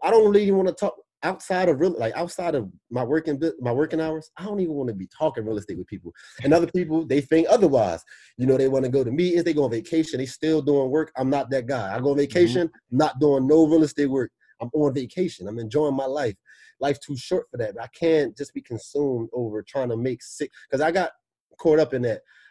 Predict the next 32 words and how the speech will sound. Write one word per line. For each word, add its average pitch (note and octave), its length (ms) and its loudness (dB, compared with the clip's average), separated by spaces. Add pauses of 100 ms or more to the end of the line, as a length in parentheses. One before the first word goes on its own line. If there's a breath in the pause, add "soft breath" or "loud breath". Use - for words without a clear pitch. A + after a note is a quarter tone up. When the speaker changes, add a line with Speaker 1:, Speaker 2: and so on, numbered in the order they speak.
Speaker 1:
I A#2 80 -6
wanna B2+ 220 2
make A#2+ 180 -2
six - 260 -6
figures A#2+ 260 -2
a G2 40 -4
month. G2 260 -6 (1300 soft breath)
That's, - 300 -6
that - 220 -2
takes C#4 220 -6
a - 40 -2
Speaker 2:
And D3+ 60 2
Speaker 1:
lot F#3+ 140 8
of G#3 60 8
Speaker 2:
here's G#3+ 80 4
the G#3 60 4
Speaker 1:
work. F#3 60 -6
Speaker 2:
deal. G3 340 4
Hey, F#3 180 2
let, F#3+ 200 0
let's, G#3 220 2
that's G3+ 240 -2
an A3 60 0
important F3+ 380 0
point. E3+ 360 -6
Number F3 180 0
one, F3 340 4
Speaker 1:
Okay. D3+ 60 4
Speaker 2:
I D3 40 4
love E3+ 200 4
the D#3+ 80 2
transparency. C#3 1000 -2